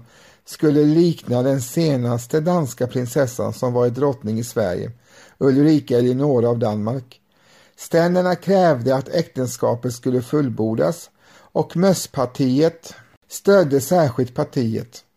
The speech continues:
Då detta de förväntade sig att Sofia Magdalena skulle bli en mer foglig och mild drottning än den högmodiga politiska Lovisa Ulrika. År sjuttonhundrasextiofyra rapporterades det att Gustav själv började bli mer positiv till äktenskapet,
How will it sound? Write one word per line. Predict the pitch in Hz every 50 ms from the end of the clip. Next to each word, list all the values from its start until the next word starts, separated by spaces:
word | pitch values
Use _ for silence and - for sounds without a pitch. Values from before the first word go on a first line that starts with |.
| _ _ _ _ _ _ _ _
Då | - 156 151
detta | 147 190 202 196 202 - - 160 165
de | 151 - 165 170 160
förväntade | - - 185 175 185 160 143 127 123 - 135 135 135
sig | 127 - 151 143
att | 139 139
Sofia | - - 156 135 - - 180 175 147 135 123
Magdalena | 123 123 131 127 123 131 131 143 160 160 147 131 120 117 120
skulle | 117 - - 127 131 131
bli | 127 127 131 131
en | 131 135 135
mer | 131 135 147 160 160
foglig | 160 - - 190 190 175 147 123 117 113 113 127
och | 139
mild | 139 131 131 131 135 131 131
drottning | 139 139 151 156 - _ - 113 110 117 120 - _ _ - - - _ _ -
än | - 156 151 143
den | 143 143 139
högmodiga | 117 151 175 170 160 135 123 120 123 123 117 117 113 127 131 131
politiska | 127 - 151 143 131 123 113 - 117 120 - - - 123
Lovisa | 123 127 135 135 139 135 120 110 - - 139
Ulrika. | 139 139 143 139 127 117 120 - 104 104 113 - _ _ _ _ _ _ _ _ _ _ _ _ _ _ _ _ - -
År | 156 147 147
sjuttonhundrasextiofyra | - - 208 196 196 - 170 170 160 - - 165 - - - 156 - - 208 202 185 151 139 131 131
rapporterades | 139 135 - - 160 - - 175 151 131 120 113 113 117 117 117 -
det | 123 120
att | 117 113 113 120
Gustav | 139 151 156 147 - - - 120 127
själv | 120 - 135 120 131 151 156 147
började | 160 156 151 151 156
bli | 151 147 147 147
mer | 143 139 131 131
positiv | 127 - - 143 127 127 - 127 120 - 117 113
till | - - 135
äktenskapet, | 135 131 - - 110 - - - 95 110 - - 78